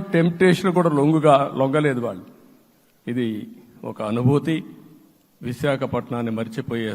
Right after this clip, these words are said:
సమస్య లేదు. తగిన గుర్తింపు ఇస్తాం, అభివృద్ధి చేస్తాం. ఇంకొక పక్క కర్నూలుని కూడా ఇదే మాదిరిగా చెప్పి కర్నూలుని జ్యుడిషియల్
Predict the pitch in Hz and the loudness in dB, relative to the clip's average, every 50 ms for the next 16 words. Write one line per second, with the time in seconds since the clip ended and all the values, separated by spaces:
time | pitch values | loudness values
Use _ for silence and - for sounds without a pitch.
0 | - - 117 113 120 120 117 - - 123 113 117 135 156 165 160 175 185 170 - | -8 -8 -6 -2 -2 -2 -2 -2 -2 -2 0 2 2 2 4 2 0 -2 -4 -10
1 | - - - - - - - - _ _ _ _ _ _ _ _ _ _ _ - | -16 -18 -20 -20 -20 -20 -20 -20 _ _ _ _ _ _ _ _ _ _ _ -2
2 | 120 123 123 139 131 123 107 107 113 113 - - 113 110 - - 117 - - 127 | -2 0 2 2 2 2 0 0 -2 -4 -2 -4 -4 -2 -2 -4 -6 -4 -4 -4
3 | 123 120 117 110 - - - - - - - _ _ _ _ - 101 104 104 127 | -2 -2 -2 -6 -8 -12 -20 -20 -20 -20 -20 _ _ _ _ -14 -12 -8 -4 -2
4 | 135 139 135 135 131 127 123 113 - - - 123 117 113 104 98 - - - - | -2 -2 0 -2 -2 -2 -2 -4 -4 -6 -6 -6 -6 -6 -6 -8 -12 -16 -20 -20
5 | - _ _ _ _ _ _ _ _ _ _ _ _ _ _ - 113 135 139 143 | -20 _ _ _ _ _ _ _ _ _ _ _ _ _ _ -6 -2 0 2 4
6 | 139 143 139 110 135 131 - 113 - - - 117 120 117 147 156 156 151 143 131 | 4 2 4 2 2 0 0 -6 -12 -8 -6 -6 -2 2 2 4 4 4 4 2
7 | 120 104 98 87 90 92 - - - - - - - - - - - - _ _ | 0 -2 -4 -8 -10 -12 -12 -14 -16 -12 -12 -10 -10 -12 -14 -16 -20 -20 _ _
8 | _ _ _ _ _ _ _ _ _ _ - 113 113 110 123 139 147 151 135 131 | _ _ _ _ _ _ _ _ _ _ -12 -10 -6 -2 0 2 4 4 4 4
9 | 127 127 123 117 117 110 - - 127 117 - - 131 127 120 - - - - - | 2 2 0 0 -2 -4 -4 -6 -8 -4 -2 0 0 0 0 -2 -6 -16 -20 -20
10 | - - _ - - _ _ _ _ _ _ _ _ _ _ _ - 123 131 127 | -20 -20 _ -20 -20 _ _ _ _ _ _ _ _ _ _ _ -2 0 2 6
11 | 135 151 160 170 175 165 156 160 156 143 123 113 110 110 107 - - - - - | 8 10 10 10 10 8 8 4 2 0 -2 -6 -8 -10 -12 -16 -18 -20 -20 -20
12 | - - _ _ _ - 113 113 135 147 156 196 190 165 - 180 160 | -20 -20 _ _ _ -16 -10 -6 -4 -2 0 0 0 0 -2 -6 -8